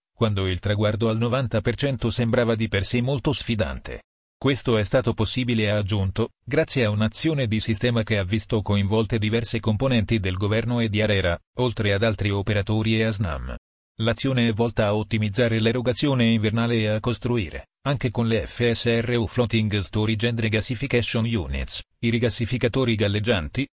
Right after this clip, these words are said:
le condizioni per la campagna della prossima estate, quando sarà necessario anche sostituire i circa due miliardi di metri cubi di provenienza russa stoccati quest'anno.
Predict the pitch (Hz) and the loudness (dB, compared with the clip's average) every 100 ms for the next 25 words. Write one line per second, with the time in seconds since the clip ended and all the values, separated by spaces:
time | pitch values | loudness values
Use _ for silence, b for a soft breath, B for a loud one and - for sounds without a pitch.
0 | _ 101 101 110 107 - 120 120 110 104 | _ -4 -2 0 -2 -2 -2 0 0 0
1 | 98 98 104 95 123 131 120 98 95 113 | 0 0 0 2 2 2 0 0 0 0
2 | 113 - 107 113 110 135 123 117 131 123 | 0 0 0 0 -2 -2 0 0 0 0
3 | 117 135 139 123 117 120 131 127 117 113 | 0 2 0 0 -2 0 2 2 2 2
4 | 113 117 - 117 123 117 135 117 113 127 | 2 0 0 -2 -2 -2 0 0 0 -2
5 | - 113 104 127 113 110 113 110 107 110 | 0 0 2 2 2 0 0 0 0 0
6 | 123 131 123 156 123 95 92 123 120 120 | -2 -4 -2 0 0 -4 -2 0 2 0
7 | 127 - 104 101 117 127 - 117 - 120 | 0 0 0 0 0 -2 0 -2 0 0
8 | 120 107 135 - 90 62 62 | 0 -2 -2 -2 -6 -6 -12